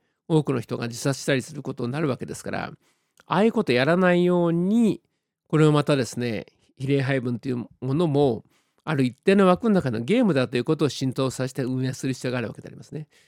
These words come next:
だからもうどう見てもですね、これ、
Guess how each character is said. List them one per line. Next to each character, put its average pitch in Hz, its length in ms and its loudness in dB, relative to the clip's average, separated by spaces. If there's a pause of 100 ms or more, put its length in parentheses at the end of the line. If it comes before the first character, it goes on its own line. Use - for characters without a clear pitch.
(540)
だ 147 80 0
か 147 60 0
ら 139 100 2
も 123 60 -2
う 127 40 -4
ど 330 220 2
う 349 60 4
見 233 120 2
て 160 80 2
も 135 160 2
で 123 120 0
す 139 100 -6
ね、 131 100 -2
こ 131 140 -2
れ、 127 320 -2